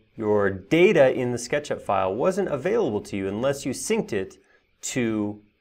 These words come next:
a specific scene. So hopefully you like that.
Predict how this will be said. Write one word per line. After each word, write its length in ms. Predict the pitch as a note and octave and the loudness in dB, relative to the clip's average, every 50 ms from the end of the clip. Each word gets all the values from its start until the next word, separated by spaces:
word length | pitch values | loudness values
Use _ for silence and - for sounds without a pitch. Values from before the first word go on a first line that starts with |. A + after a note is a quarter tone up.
| _ _ _ _ _ _ _ _ _ _ - | _ _ _ _ _ _ _ _ _ _ -6
a 140 | G#2 G2+ G2 | -4 -4 -4
specific 880 | G2 - - - - A2 G#2 - - A2 F#2+ - - G2+ F#2+ - - _ _ | -4 -8 -10 -8 -6 -6 -6 -4 -2 -4 -4 -4 -4 -8 -8 -8 -12 _ _
scene. 540 | - - - - F#2+ F2 E2+ E2+ E2+ F2+ - _ _ _ _ _ _ _ _ _ _ _ _ _ _ _ _ - - - - - - - | -18 -16 -12 -10 -10 -10 -10 -12 -16 -20 -20 _ _ _ _ _ _ _ _ _ _ _ _ _ _ _ _ -20 -20 -20 -20 -20 -20 -20
So 180 | - - - E3+ | -6 2 2 4
hopefully 400 | E3 - D4 - - D4 C#4+ C4 | 8 8 8 8 8 4 4 6
you 80 | G#3+ E3+ | 6 8
like 300 | C#3+ C3 B2+ G2+ - - | 8 8 6 6 2 2
that. 380 | F2+ E2 E2 F2 - - - | 2 4 4 2 0 -6 -14